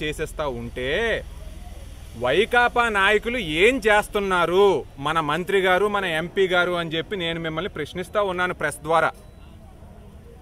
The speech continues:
ఆర్ఈసీఎస్లో ఉద్యోగులందరూ మెరుగైన సేవలు మనకు అందిస్తూ ఉండేవారు. ఎక్కడైనా ఇబ్బంది ఉంది అని చెప్పామంటే వెంటనే వచ్చి దాన్ని బాగు చేసేవారు. ట్రాన్స్‌ఫార్మర్ గురించి మనం అడిగామంటే ఒకటి రెండు రోజుల్లో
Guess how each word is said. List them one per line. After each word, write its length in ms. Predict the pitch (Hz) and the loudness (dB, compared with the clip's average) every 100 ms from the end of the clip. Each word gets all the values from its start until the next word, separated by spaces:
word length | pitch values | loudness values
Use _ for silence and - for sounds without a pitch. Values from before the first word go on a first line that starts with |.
| - - - - - - - - - - - 117 151 | -20 -20 -20 -20 -20 -20 -20 -20 -20 -20 -8 2 6
ఆర్ఈసీఎస్లో 680 | 220 247 233 233 226 233 214 196 | 6 4 2 2 2 4 2 2
ఉద్యోగులందరూ 680 | 156 226 220 208 214 214 135 - - - - - - - - 135 | 6 6 8 4 4 2 0 -6 -20 -20 -20 -20 -20 -20 -14 -4
మెరుగైన 380 | 156 185 208 202 - | 0 2 2 0 2
సేవలు 280 | 170 226 226 | 4 4 2
మనకు 180 | 208 185 | 0 -2
అందిస్తూ 320 | 170 170 202 180 | -4 -4 0 0
ఉండేవారు. 360 | 170 160 143 120 - - - - - 123 | 2 0 0 -4 -12 -20 -20 -20 -10 -2
ఎక్కడైనా 400 | 135 - 233 240 240 202 | 0 4 6 6 6 4
ఇబ్బంది 280 | 165 240 233 | 4 2 4
ఉంది 160 | 233 233 | 4 4
అని 120 | 233 208 | 4 2
చెప్పామంటే 540 | 208 220 220 214 214 151 - - - - 131 | 4 4 4 4 4 2 0 -14 -18 -4 0
వెంటనే 340 | 160 185 220 208 | 2 2 4 4
వచ్చి 160 | 202 208 | 2 2
దాన్ని 160 | 202 185 151 | 2 4 4
బాగు 200 | 180 202 | 4 4
చేసేవారు. 460 | 196 190 165 139 - - - - - - | 2 2 0 0 -4 -12 -20 -20 -20 -2
ట్రాన్స్‌ఫార్మర్ 680 | 143 160 226 240 254 247 254 | 4 6 6 4 4 4 2
గురించి 220 | 240 240 226 | 2 0 -2
మనం 140 | 247 226 | 0 2
అడిగామంటే 560 | 202 220 226 220 214 214 - - - - - 143 | 4 6 6 4 4 2 2 -6 -20 -20 -4 2
ఒకటి 220 | 165 214 196 | 2 2 0
రెండు 160 | 214 190 | 0 2
రోజుల్లో 300 | 208 233 240 | 2 4 2